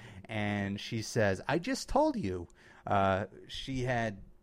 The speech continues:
the way she started the question was like, "QAnon is this group of, of people who thinks the Democrats are,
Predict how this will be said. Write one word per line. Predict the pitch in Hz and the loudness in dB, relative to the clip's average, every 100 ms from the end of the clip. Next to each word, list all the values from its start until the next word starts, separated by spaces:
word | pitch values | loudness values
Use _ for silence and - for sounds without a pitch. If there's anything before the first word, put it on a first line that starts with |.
| - - | -20 -8
the | 120 | 0
way | 117 120 | 0 0
she | - 113 | -4 -4
started | - 120 113 | 0 2 2
the | 98 | 0
question | - 117 117 - 101 | 0 0 0 -4 -6
was | 92 90 | -6 -8
like, | 95 92 - | -8 -8 -10
"QAnon | 131 120 117 117 120 120 107 | -6 -4 0 2 2 2 0
is | 104 | -2
this | 113 107 - | -4 -6 -6
group | - 120 120 - | 0 2 2 2
of, | 110 101 98 95 - - - | 4 4 4 0 -10 -20 -12
of | - 95 95 | -2 0 0
people | - - - 117 | -2 -4 -2 -2
who | 104 | -2
thinks | 98 107 107 - | -2 -2 -2 -4
the | 92 | 0
Democrats | 107 117 107 113 110 107 104 - - | 0 0 0 4 4 4 2 -6 -6
are, | 107 92 92 92 | -4 0 0 0